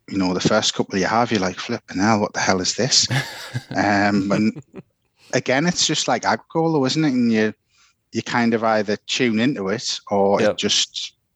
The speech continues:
Speaker 1: you just think, "No, I'm just gonna, just gonna leave it." I mean,
Speaker 2: Yeah.
Speaker 1: even, you know, the stuff from Hamden can be quite, and, and, um, Long Pond. If, if you
Speaker 2: When you
Speaker 1: give
Speaker 2: get
Speaker 1: them, I
Speaker 2: up
Speaker 1: mean
Speaker 2: there in those, in those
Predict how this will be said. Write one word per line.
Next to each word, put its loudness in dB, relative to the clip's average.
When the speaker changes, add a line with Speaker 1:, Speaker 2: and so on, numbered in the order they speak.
Speaker 1:
you -4
just 0
think, 2
"No, 4
I'm 4
just 0
gonna, 0
just -4
gonna 0
leave 4
it." -10
I 0
mean, 2
Speaker 2:
Yeah. 4
Speaker 1:
even, 2
you 2
know, 2
the 0
stuff -2
from -6
Hamden 2
can 0
be 2
quite, -2
and, -6
and, 2
um, 0
Long 2
Pond. 0
If, -4
if 0
you 2
Speaker 2:
When 0
you -6
Speaker 1:
give 2
Speaker 2:
get 2
Speaker 1:
them, 2
I 2
Speaker 2:
up 0
Speaker 1:
mean 2
Speaker 2:
there 2
in 2
those, 2
in -6
those 0